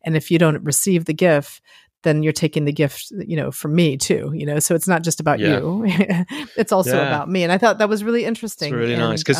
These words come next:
Speaker 2: 'cause
Speaker 1: um,
Speaker 2: it's, it's really true. Like,
Speaker 1: yeah.
Speaker 2: I, I know that thing that you're saying, you know, I have, I have lots of ways to, uh, basically, I ha-, I had, have, I had and have lots of ways to avoid being the center of attention, despite being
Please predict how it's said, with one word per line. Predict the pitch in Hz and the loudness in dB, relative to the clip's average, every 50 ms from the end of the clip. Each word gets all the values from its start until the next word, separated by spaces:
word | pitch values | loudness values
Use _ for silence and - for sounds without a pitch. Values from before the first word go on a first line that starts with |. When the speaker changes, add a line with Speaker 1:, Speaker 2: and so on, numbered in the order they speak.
| 165 160 | 0 -2
Speaker 2:
'cause | 160 160 156 | -2 -2 -2
Speaker 1:
um, | 160 | -4
Speaker 2:
it's, | 156 151 - _ _ - | -6 -8 -12 _ _ -4
it's | - - | 2 4
really | 170 170 147 131 | 4 4 4 4
true. | - - 170 143 | 2 2 4 4
Like, | 131 120 - | 4 4 4
Speaker 1:
yeah. | 127 127 - | 4 2 4
Speaker 2:
I, | - 131 127 123 | 2 2 2 2
I | 127 139 | 0 0
know | 131 127 127 | 0 2 2
that | 117 120 - - | 2 2 2 0
thing | - 120 120 | -4 -6 -4
that | - 113 | -4 -4
you're | 113 | -4
saying, | 107 - 135 120 110 104 107 | -2 0 0 0 0 0 -2
you | 110 110 | -2 -2
know, | 110 107 - | -2 -2 0
I | - 113 | 0 0
have, | 113 113 113 - - _ - | 0 0 -2 -4 -8 _ -4
I | 113 | -2
have | 110 110 120 | -2 0 0
lots | 120 120 - - - - | 0 -2 0 -2 -4 -6
of | 107 - - - _ _ _ _ _ _ _ _ _ _ _ _ _ - | -6 -8 -10 -18 _ _ _ _ _ _ _ _ _ _ _ _ _ -2
ways | 123 110 110 110 107 - | 0 2 2 2 0 -2
to, | - - 110 104 | -4 -2 0 0
uh, | 104 101 - _ - | 0 -2 -4 _ -2
basically, | - 160 151 - 110 - 117 107 | 0 0 0 0 0 0 2 2
I | 104 98 | 2 2
ha-, | 101 107 107 - - | 0 -2 -2 -2 -2
I | 110 101 | -4 -4
had, | 92 95 117 113 113 113 | -4 -2 -2 -2 -2 -2
have, | - - 110 110 104 95 - - _ _ | -2 -4 -2 -2 -2 -4 -8 -16 _ _
I | 104 98 | -6 -4
had | 87 123 123 117 107 | 0 0 0 2 0
and | 104 104 95 | -2 -4 -4
have | 90 110 113 107 107 | -2 -2 -2 0 0
lots | 117 131 - - | 0 0 0 0
of | 120 | 0
ways | 113 123 117 - | 0 0 0 2
to | - 117 | 0 0
avoid | 101 95 107 107 107 107 104 - | 0 2 2 2 2 2 0 -2
being | 104 104 101 101 | -4 -4 -4 -6
the | 92 | -4
center | - 107 95 - - 98 | -4 -6 -6 -4 -6 -8
of | 92 | -6
attention, | - - 104 - - - - 156 - _ | -4 -4 -4 -4 -6 -10 -14 -18 -6 _
despite | 135 127 - - 151 131 110 101 - _ | -4 -2 0 2 2 2 2 0 -2 _
being | 117 117 110 101 95 92 95 | 0 0 0 0 -2 -4 -10